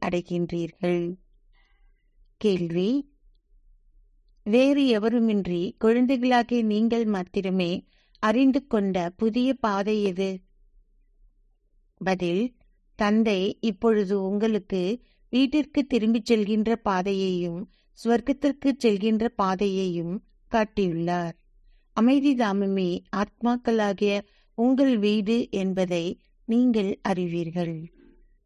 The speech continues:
சுவர்க்கம் அமைதி தாமத்திலிருந்து வேறுபட்டதாகும். உங்களைத் தவிர வேறு எவரும் இந்த புதிய பாதையை அறிய மாட்டார்கள். நீங்கள் கூறுகின்றீர்கள்,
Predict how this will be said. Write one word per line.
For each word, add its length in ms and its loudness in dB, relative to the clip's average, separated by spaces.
சுவர்க்கம் 600 2
அமைதி 420 2
தாமத்திலிருந்து 1120 -2
வேறுபட்டதாகும். 1400 -2
உங்களைத் 460 2
தவிர 500 0
வேறு 360 2
எவரும் 540 0
இந்த 340 2
புதிய 440 0
பாதையை 640 -2
அறிய 380 -2
மாட்டார்கள். 920 -4
நீங்கள் 440 4
கூறுகின்றீர்கள், 960 0